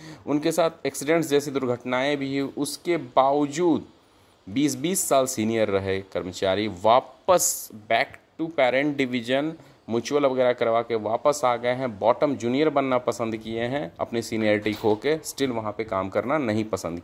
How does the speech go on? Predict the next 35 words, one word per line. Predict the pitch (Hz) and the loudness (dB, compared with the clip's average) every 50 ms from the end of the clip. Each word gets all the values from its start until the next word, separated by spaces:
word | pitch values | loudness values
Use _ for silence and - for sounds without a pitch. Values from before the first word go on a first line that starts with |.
| - | -10
किए | - 87 82 | -12 -12 -12
हैं। | 82 - - - - - - - | -12 -14 -16 -18 -20 -18 -8 -2
तो | 117 | -2
इसी | 120 123 - 151 | 0 0 0 -2
तरह | 131 135 135 131 | 0 0 0 0
की | 127 127 | 0 -2
समस्या | - 127 120 120 - - 131 123 | -2 -2 -2 -2 0 0 0 0
परेशानी | 123 117 113 113 113 - 117 113 113 110 107 | 2 0 0 -2 -2 -2 -4 -4 -2 -2 -2
आती | 104 104 - 117 117 120 | -2 -2 -2 -4 -4 -2
है। | 127 139 139 - - - _ - | -2 -2 -4 -6 -14 -16 _ -8
इसका | 107 - - 117 - | -6 -4 -2 -2 0
अपडेटेड | - - 92 90 92 107 107 110 170 160 | 2 0 2 2 2 2 4 4 2 4
वर्जन | 156 147 147 139 131 139 139 135 | 4 4 4 4 4 2 0 2
जो | 135 135 | 2 2
लेटर | 131 127 123 127 127 123 | 2 2 2 2 2 2
है, | 127 120 | 2 0
जो | 113 110 | 0 0
मैंने | 104 98 92 | -2 -2 -2
वीडियो | 92 90 92 92 85 | 0 2 2 2 2
बनाया | 87 87 92 95 104 120 135 | 2 2 2 2 2 2 0
है, | 123 117 123 143 - - - - _ _ 113 | 0 -2 -4 -8 -8 -12 -20 -20 _ _ 0
देखते | 127 160 175 - - - - 208 | 2 2 2 2 -2 -6 -4 -2
हैं | 202 175 185 208 | -2 -2 -2 -4
किस | - - 147 - - | -6 -8 -8 -8 -10
पे | - - 185 185 | -4 -2 0 0
भी | 180 196 170 | 0 0 0
क्या | - 160 143 139 | 2 2 2 2
इम्प्लीमेंटेशन | 131 127 131 123 120 117 113 107 107 98 104 101 95 | 2 0 0 0 0 0 0 0 -2 -2 -2 -4 -6
होता | 92 87 90 | -4 -4 -4
है। | 90 | -4
उम्मीद | 92 95 104 123 139 139 135 | -2 -2 0 0 0 0 0
बहुत | 131 131 135 143 139 | 0 2 2 2 2
बड़ी | 135 139 135 135 135 | 2 2 2 2 2
नहीं | 131 131 135 156 165 165 139 | 2 2 2 2 2 2 2
है | 135 151 180 | 2 0 0